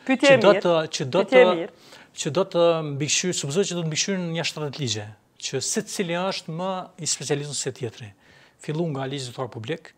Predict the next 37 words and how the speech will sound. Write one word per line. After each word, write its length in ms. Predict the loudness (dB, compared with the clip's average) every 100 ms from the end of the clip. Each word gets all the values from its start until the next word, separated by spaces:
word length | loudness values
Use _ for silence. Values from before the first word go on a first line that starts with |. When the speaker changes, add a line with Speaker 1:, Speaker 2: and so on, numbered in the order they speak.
| _ -20 -20 _ _ -10
Speaker 2:
ligji 200 | -6 -4
për 40 | -4
organizimin 280 | -4 -8 -10
dhe 80 | -12
funksionin 360 | -12 -12 -10
të 60 | -10
administratës 320 | -12 -10 -8
shtetërore, 380 | -8 -6 -4 -4
ligji 200 | -2 -4 -4
për 40 |
procedurë 360 | -6 -4 -4 -4
përgjithshme 340 | -8 -8 -8 -10
administrative, 480 | -12 -12 -12 -10 -8
ligji 180 | -8
për 100 | -8
administrimin 440 | -6 -6 -6 -6 -6
e 60 | -10 -10
punës 280 | -6 -6 -6
zyrë, 240 | -4 -4 -6 -8
ligji 200 | -8 -8
për 320 | -10 -10 -10
arkivat. 460 | -10 -6 -4 -4 -6 -20 -20 -20 -20 -20 -20 -20 _ _ -12
Do 80 | -8
të 80 |
thonë, 320 | 0 0 0 -4 -4 -6 -8
në 40 | -6
start, 480 | 2 8 8 6 0
ë, 560 | -2 0 -2 -4 -8 -14 -18 _ _
dyshimi 680 | -12 -8 -4 -2 -2 -2 -4
i 40 |
parë 600 | -6 2 6 6 4 0
është 140 | -4 -6 -4
që 120 | -2 -2 -4 -8 -16 -20 _ _ _ -6
a 100 | -4
do 140 | -2 -2
t'i 200 | -2 -2
arrijë 320 | -2 -2 -6